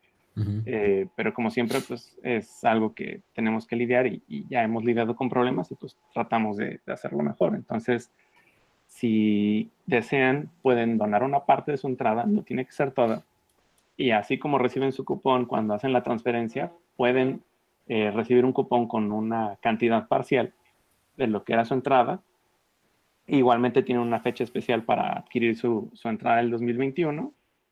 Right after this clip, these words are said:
Speaker 2: Y además, eh, así como los, los que transfirieron su entrada tienen acceso a las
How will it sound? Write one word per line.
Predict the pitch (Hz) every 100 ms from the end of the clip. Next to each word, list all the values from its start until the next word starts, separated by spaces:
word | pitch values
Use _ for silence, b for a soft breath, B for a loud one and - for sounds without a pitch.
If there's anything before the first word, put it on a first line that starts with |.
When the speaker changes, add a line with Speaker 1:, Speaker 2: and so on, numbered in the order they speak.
| _ -
Speaker 2:
Y | 143
además, | 127 131 131 156 - _ _ _ _ -
eh, | 113 104 98 95 107
así | 117 - 127
como | 147 131
los, | 113 104 104 -
los | 120 113
que | 113
transfirieron | 110 113 110 120 135
su | 143
entrada | 127 127 127 131
tienen | 135 131 123
acceso | 113 - 120 - 127 - _ _ _ _ -
a | 120 120 120 -
las | 170 117 110 104 104 104 - - _